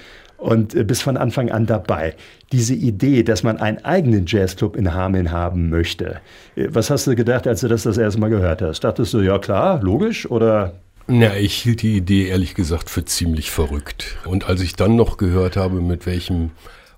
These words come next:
Speaker 2: hohen Aufwand, also auch was das Material angeht, auch was die Instrumentierung angeht. Ich meine, es existiert ja ein Steinway-Flügel, es ist, existieren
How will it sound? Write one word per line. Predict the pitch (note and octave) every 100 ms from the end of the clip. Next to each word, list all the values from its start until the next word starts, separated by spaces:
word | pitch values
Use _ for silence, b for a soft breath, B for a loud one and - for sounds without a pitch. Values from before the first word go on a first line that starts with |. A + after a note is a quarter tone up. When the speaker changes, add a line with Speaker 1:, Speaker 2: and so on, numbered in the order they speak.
| - -
Speaker 2:
hohen | B2 F#3+ E3+ A2 F#2
Aufwand, | E2+ G2+ B2 - F#2+ F2 E2 E2
also | F2+ E2+
auch | E2+ -
was | F2
das | F#2 E2
Material | F#2 F2 E2+ E2 G#2+ C#3
angeht, | F2 E2 D#2+ D#2 D#2
auch | E2 -
was | E2 -
die | F#2+
Instrumentierung | G2 - F2+ E2+ - G#2+ B2+ G#3+ -
angeht. | E2+ E2 D#2+ D#2
Ich | - -
meine, | E2 D#2+
es | D#2 - - -
existiert | F#2 - E2+ - F#2 -
ja | D#2
ein | D2+
Steinway-Flügel, | - - D#2+ E2+ E2 D#2+ - E2+ D#2+ D#2+
es | D#2+ D#2+
ist, | F2+ D#2+
existieren | - F#2 - G2 - G#2 F2+ F2+